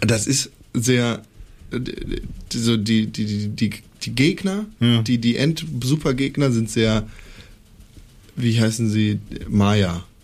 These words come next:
Speaker 2: Ja, Maya, Inka,
Speaker 1: Maya,
Speaker 2: was auch immer.
Speaker 1: Maya-mäßig
Speaker 2: Peru.
Speaker 1: angehaucht, genau, Peru.
Speaker 2: Ja.
Speaker 1: Und du hast dann auch solche Goldstatuen überall
Speaker 2: Ah, er sieht ja auch ein
Speaker 1: rumstehen.
Speaker 2: bisschen aus wie Indiana Jones, ne?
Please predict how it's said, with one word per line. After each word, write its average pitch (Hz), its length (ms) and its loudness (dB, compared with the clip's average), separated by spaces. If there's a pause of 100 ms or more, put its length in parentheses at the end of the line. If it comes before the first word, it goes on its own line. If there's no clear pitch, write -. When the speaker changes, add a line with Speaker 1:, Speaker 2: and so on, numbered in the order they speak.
(160)
Speaker 2:
Ja, 104 160 2
Maya, 110 320 2
Inka, 113 120 0
Speaker 1:
Maya, 110 380 4
Speaker 2:
was 104 120 -2
auch 110 40 -2
immer. 107 160 2
Speaker 1:
Maya-mäßig 110 960 0
Speaker 2:
Peru. 120 180 4 (120)
Speaker 1:
angehaucht, 120 500 -2
genau, 107 260 2
Peru. 120 480 2
Speaker 2:
Ja. 107 180 0 (180)
Speaker 1:
Und 120 120 2
du 113 120 2
hast 117 200 0
dann 113 100 2
auch 110 180 -2
solche 107 320 2
Goldstatuen 113 960 0
überall 110 300 2
Speaker 2:
Ah, - 20 2
er 131 140 2
sieht 175 160 2
ja 202 100 4
auch 202 60 4
ein - 60 4
Speaker 1:
rumstehen. 107 220 0
Speaker 2:
bisschen 202 100 0
aus 202 120 -2
wie 143 40 0
Indiana 101 320 4
Jones, 90 400 -2
ne? 139 140 -4